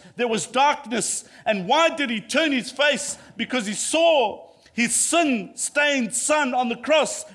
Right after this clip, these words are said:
for you and for me. I cannot fathom it, what love that is, that a father seeing his son in so much pain on the cross of Calvary has to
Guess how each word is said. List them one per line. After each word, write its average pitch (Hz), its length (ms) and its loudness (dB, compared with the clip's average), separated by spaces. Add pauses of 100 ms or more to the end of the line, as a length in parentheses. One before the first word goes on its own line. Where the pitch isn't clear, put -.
for 220 140 -4
you 226 480 0
and 208 220 -4
for 208 180 -8
me. 226 460 -2 (260)
I 185 120 4
cannot 285 580 -2
fathom 254 340 0
it, - 220 -6 (240)
what - 400 -2
love 202 480 0
that 247 200 2
is, 190 300 -2 (180)
that 208 160 2
a 202 40 -2
father 214 640 0 (140)
seeing 269 340 0
his 226 200 -2
son 285 480 0
in 208 160 -6
so 262 240 -4
much 226 240 0 (100)
pain 233 640 0 (180)
on 214 120 0
the 214 60 -4
cross 262 360 0
of 247 160 -4
Calvary 240 420 0 (180)
has 233 140 0
to 240 140 -6